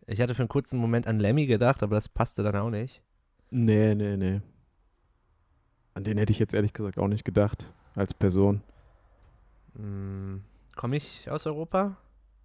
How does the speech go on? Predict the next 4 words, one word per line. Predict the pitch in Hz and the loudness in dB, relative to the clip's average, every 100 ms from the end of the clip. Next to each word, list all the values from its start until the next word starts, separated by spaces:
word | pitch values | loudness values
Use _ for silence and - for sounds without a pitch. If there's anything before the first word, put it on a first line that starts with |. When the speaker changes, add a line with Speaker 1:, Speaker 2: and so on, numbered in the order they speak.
| _ _ - - _ _ _ _ | _ _ -20 -20 _ _ _ _
Speaker 2:
Ja. | 104 98 123 - _ _ _ _ _ _ _ _ _ _ _ _ | 0 2 0 -6 _ _ _ _ _ _ _ _ _ _ _ _
Speaker 1:
Auch | - 233 - | 0 0 4
aus | 139 - | 2 4
Europa? | 113 104 101 - 101 101 | -2 -4 -6 -6 -8 -8